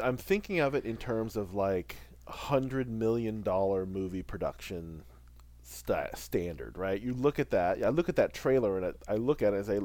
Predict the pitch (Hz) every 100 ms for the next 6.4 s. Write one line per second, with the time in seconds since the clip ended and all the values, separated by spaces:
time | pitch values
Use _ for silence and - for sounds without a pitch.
0 | - 202 269 127 139 - 139 131 143 -
1 | 147 107 98 120 160 123 147 208 87 92
2 | - 139 135 127 - - - 117 120 120
3 | - 123 131 139 117 - 101 95 98 98
4 | - - - - - - - - - 156
5 | 85 107 156 160 190 214 240 214 180 -
6 | - 107 92